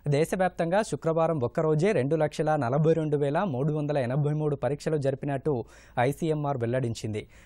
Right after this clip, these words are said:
ఇప్పటి వరకు తొంభై ఐదు లక్షల నలభై వేల నూట ముప్పై రెండు శాంపిళ్లు పరీక్షించినట్టు పేర్కొంది. దేశవ్యాప్తంగా ఏడు వందల డెబ్బై ఐదు ప్రభుత్వ, రెండు వందల తొంభై తొమ్మిది ప్రైవేటు ల్యాబ్లలో పరీక్షలు నిర్వహిస్తున్నట్టు తెలిపింది.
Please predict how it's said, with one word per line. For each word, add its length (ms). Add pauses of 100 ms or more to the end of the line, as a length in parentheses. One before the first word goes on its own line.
ఇప్పటి 240
వరకు 320
తొంభై 400
ఐదు 140
లక్షల 400
నలభై 380
వేల 280
నూట 280
ముప్పై 320
రెండు 220
శాంపిళ్లు 480
పరీక్షించినట్టు 720
పేర్కొంది. 560 (400)
దేశవ్యాప్తంగా 760
ఏడు 240
వందల 340
డెబ్బై 380
ఐదు 140
ప్రభుత్వ, 580 (360)
రెండు 160
వందల 340
తొంభై 320
తొమ్మిది 300
ప్రైవేటు 480
ల్యాబ్లలో 500
పరీక్షలు 500
నిర్వహిస్తున్నట్టు 720
తెలిపింది. 520